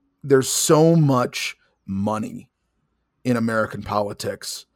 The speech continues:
that there's a sunk cost theory that for a lot of the people who invest in politicians, if that's what we're gonna call it,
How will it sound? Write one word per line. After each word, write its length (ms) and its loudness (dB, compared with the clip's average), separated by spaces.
that 500 -2
there's 240 0
a 60 -2
sunk 560 0
cost 460 -6
theory 460 -18
that 420 0
for 180 4
a 60 8
lot 240 8
of 60 6
the 60 -2
people 300 0
who 160 0
invest 500 0
in 80 0
politicians, 720 -2
if 80 -12
that's 200 -8
what 80 -14
we're 100 -8
gonna 160 -8
call 300 -10
it, 80 -14